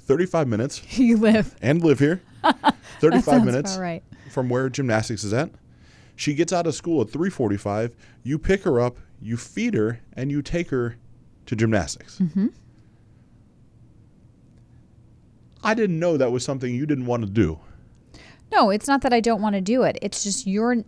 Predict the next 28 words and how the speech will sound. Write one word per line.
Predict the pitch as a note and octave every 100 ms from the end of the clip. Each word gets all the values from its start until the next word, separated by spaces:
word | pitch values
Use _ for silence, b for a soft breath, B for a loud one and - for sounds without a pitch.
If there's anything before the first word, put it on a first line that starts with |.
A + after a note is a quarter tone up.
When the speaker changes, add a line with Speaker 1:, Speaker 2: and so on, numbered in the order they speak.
| -
Speaker 2:
I | G#3
don't | B3 A#3+
have | G3 G3
an | F#3
option. | - F3+ - - - - _ _ - -
There's, | G#3+ A3 -
there's | A3+ A#3 A3+
no, | A#3 A#3 A3+ A3 A3+ b b b
there's | - G#3+ G#3+
no | A3+ A3+
teamwork | - - C4+ B3+ B3 A#3+
and | G#3 F#3+
sharing. | - G3 E3+ C#3
There's | E3+ F#3
no | F#3+ F#3+ F#3+ - -
option | B3+ - - D#3+
for | - D#3
me. | F2+ F#2 -
It's | G3+ F#3+
a | F3+
have | - A#3+ -
to. | - - - _ - b b b b b -
Speaker 1:
I | C2
need | C2+ D2 C2+
you | D#2 D#2
to | - -
calm | - E2 E2+ E2+ E2
down | G2+ B2 G#2+ F2+ E2